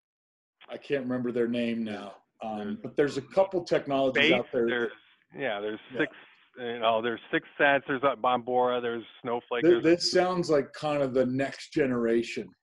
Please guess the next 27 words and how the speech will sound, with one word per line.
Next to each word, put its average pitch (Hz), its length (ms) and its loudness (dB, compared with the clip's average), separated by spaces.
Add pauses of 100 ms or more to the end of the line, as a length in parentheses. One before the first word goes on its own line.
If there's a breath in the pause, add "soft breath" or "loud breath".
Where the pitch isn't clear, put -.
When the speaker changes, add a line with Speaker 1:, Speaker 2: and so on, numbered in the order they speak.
(300)
Speaker 1:
of 101 120 -8
Speaker 2:
Yeah. 101 220 -2 (220)
Speaker 1:
A 113 140 -6
I 98 180 -8
powered. 95 440 -16 (360)
Speaker 2:
You 123 140 -2
know, 147 220 8
the 147 100 4
clients 160 400 4
that 175 60 4
are 156 80 8
using 143 380 2
them 135 220 4
are, 120 260 2
are 117 180 0 (140)
seeing 131 540 2 (1000 soft breath)
very 151 300 8
high 143 260 8
accuracy 131 640 2
rates, 120 380 2 (560)
a, 104 100 -6 (200)
a 98 40 -6 (100)
very 156 260 6
high 139 360 4
increase 139 540 0 (120)
in, 120 400 2 (400 soft breath)
um, 113 520 4